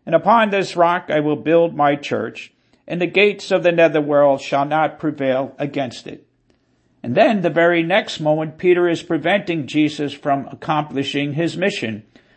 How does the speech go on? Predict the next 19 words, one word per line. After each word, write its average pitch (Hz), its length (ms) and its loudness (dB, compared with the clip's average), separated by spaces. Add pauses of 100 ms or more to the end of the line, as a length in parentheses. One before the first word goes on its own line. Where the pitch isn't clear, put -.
(180)
causing 185 560 2
Jesus 160 460 0
to 165 120 -6
rebuke 143 540 -2
him. 101 240 -16 (640)
"Get - 440 2
behind 196 560 2
me, 165 140 0
Satan. 131 640 -6 (400)
You 175 140 2
are 185 100 4
an 180 180 -6
obstacle 151 600 0
to 127 160 -8
me. 110 320 -8 (500)
You 208 160 4
are 196 140 10
not 170 320 0
thinking, 160 640 -6